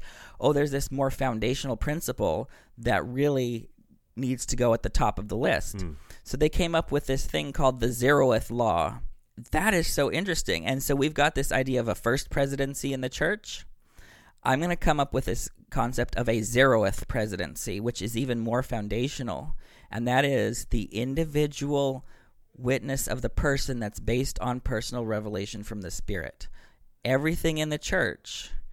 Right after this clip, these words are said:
Speaker 1: is based on that authority. Like, when a convert believes in the Book of Mormon based on Moroni's promise, it's founded on their individual testimony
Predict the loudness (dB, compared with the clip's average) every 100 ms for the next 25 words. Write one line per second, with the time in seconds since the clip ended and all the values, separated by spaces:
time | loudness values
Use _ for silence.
0 | -14 _ -8 -2 0 0 0 -2 0 -2
1 | -2 -2 0 0 0 0 0 -2 -10 -6
2 | -2 -2 2 2 2 2 0 0 -8 -12
3 | -4 0 2 2 2 -2 -2 -2 -2 -2
4 | 0 0 -2 0 0 2 0 0 0 0
5 | -2 -4 -4 -2 -2 -2 -4 -6 -8 -12
6 | -16 _ -20 -10 -4 -2 -2 0 2 2
7 | 2 2 0 0 2 0 -2 -8 -12 -14
8 | -8 0 4 2 2 -2 -2 -2 -2 -2
9 | -2 -2 0 -2 -2 -4 -4 -4 -4 -6